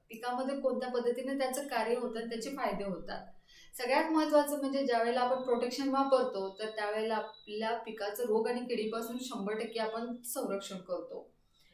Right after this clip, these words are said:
ज्यावेळेला फवारणीमध्ये प्रोटेक्शन वापरतो, त्यावेळेला झाडांची पाने मोनोसिलिसिक ॲसिड आणि orthosilicic ॲसिडच्या रूपामध्ये सिलिकॉन शोषून घेतात, त्यामुळं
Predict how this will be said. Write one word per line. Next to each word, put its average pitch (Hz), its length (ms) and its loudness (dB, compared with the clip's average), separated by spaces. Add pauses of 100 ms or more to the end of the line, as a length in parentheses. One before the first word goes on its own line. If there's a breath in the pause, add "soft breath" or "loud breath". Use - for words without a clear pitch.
(460 loud breath)
ज्यावेळेला 294 460 10
फवारणीमध्ये 302 1000 8
प्रोटेक्शन 285 720 6
वापरतो, 226 580 2
त्यावेळेला 220 380 2
झाडांची 214 500 0
पाने 202 340 -2
मोनोसिलिसिक 294 840 2
ॲसिड 262 360 2
आणि 262 160 2
orthosilicic 240 840 0
ॲसिडच्या - 960 0
रूपामध्ये 247 520 4
सिलिकॉन 254 500 0
शोषून 277 380 4
घेतात, 220 320 0
त्यामुळं 233 560 0